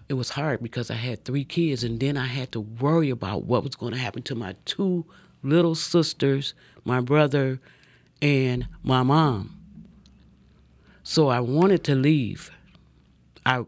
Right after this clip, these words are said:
I, I wanted to leave and just say the H with it. But I had a love for my mom like I had for my grandmother. So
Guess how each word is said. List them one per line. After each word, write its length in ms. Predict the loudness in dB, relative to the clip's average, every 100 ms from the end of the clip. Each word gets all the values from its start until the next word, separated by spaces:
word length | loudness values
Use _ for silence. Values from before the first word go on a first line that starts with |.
| _
I, 160 | -6 -6 -8 -12 -4
I 120 | -2
wanted 360 | 0 0 0 0
to 80 | -2
leave 500 | 0 2 2 2 0
and 160 | -2 -2
just 340 | -2 -2 -6 -12 -20 -20 _ _ _
say 560 | -14 -6 -4 -2 -4 -8 _ _ _ -12
the 200 | -6 -6
H 360 | -6 -8 -8 -12 -10
with 260 | -4 -2 0
it. 180 | -4 -4 _ _ _ _ -20 _ _ _ _ -2
But 340 | 0 0 -2 _ _ -20 -20 -20 -20 -8
I 40 |
had 260 | -6 -4 -4
a 80 | -6
love 360 | -4 -2 -2
for 100 | -4
my 180 | -6 -6
mom 680 | -6 -4 -4 -4 -6 -10 -16 _ _ _ _ _ _ _ _ _ _ _ _ _ _ _ -12
like 180 | -10 -8
I 40 |
had 200 | -6 -6
for 120 | -8 -12
my 100 | -12
grandmother. 680 | -6 -6 -4 -8 -12 -16 -18 _ _ _ _ _ _ _ _ _ _ _ _ _
So 440 | -10 -8 -8 -10